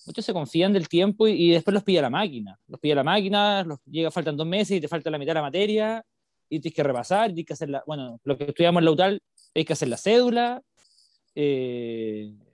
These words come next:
o lo-, los chiquillos que estudian en otras universidades tienen que preparar, no sé, la mayoría da Conti o da un, un ramo especial.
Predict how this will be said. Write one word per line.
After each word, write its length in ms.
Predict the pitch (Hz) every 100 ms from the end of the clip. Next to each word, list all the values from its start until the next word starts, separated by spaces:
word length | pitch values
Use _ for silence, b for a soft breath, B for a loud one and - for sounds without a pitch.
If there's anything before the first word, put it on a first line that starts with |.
| _ -
o 140 | 151 151
lo-, 140 | 156
los 160 | 160 156
chiquillos 340 | 165 175 190
que 60 | -
estudian 220 | 190 185
en 40 | 180
otras 120 | 175
universidades 500 | 175 156 175 180 185
tienen 180 | 185 160
que 80 |
preparar, 380 | 165 160 165 175
no 60 | 165
sé, 340 | - 156 139 - -
la 140 | 147
mayoría 320 | 151 151 170
da 160 | 180 160
Conti 580 | 175 202 226 208 - 180
o 40 |
da 120 | 175
un, 180 | 185 170 -
un 120 | 156
ramo 180 | 170 175
especial. 720 | - - 170 196 208 208